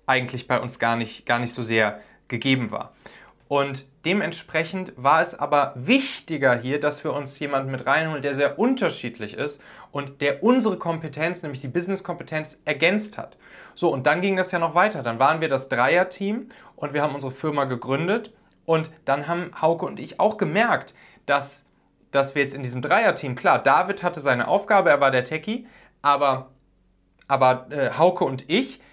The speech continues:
wir mussten uns auch erstmal einruckeln. Das heißt, wer übernimmt denn jetzt solche Themen wie Marketing,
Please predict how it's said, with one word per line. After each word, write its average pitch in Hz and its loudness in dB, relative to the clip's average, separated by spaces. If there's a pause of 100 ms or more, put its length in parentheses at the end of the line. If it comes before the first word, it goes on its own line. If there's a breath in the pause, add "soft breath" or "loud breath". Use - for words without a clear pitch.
(200 soft breath)
wir 165 2
mussten 214 2
uns 220 0
auch 262 2
erstmal 190 0
einruckeln. 113 -2
Das 123 -4
heißt, 147 0 (160 loud breath)
wer 170 2
übernimmt 170 0
denn 196 0
jetzt 156 -2
solche 131 -4
Themen 135 -6
wie 123 -4 (160)
Marketing, 120 -2